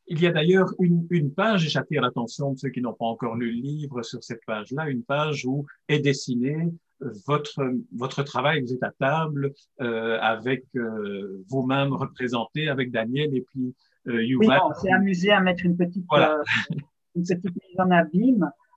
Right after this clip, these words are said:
Speaker 1: Et par
Speaker 2: Euh,
Speaker 1: ailleurs, Yuval lui-même est, est un des personnages. Alors, comment, comment est-ce qu'il a,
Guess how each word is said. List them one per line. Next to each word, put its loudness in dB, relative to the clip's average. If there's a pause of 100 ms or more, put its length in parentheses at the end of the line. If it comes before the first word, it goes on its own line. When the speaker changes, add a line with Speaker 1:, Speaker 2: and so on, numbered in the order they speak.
(120)
Speaker 1:
Et -4
par 8
Speaker 2:
Euh, 6
Speaker 1:
ailleurs, 6
Yuval 2
lui-même 2
est, -2
est 0
un 2
des 0
personnages. 0
Alors, -2
comment, 2
comment 0
est-ce 0
qu'il 0
a, 2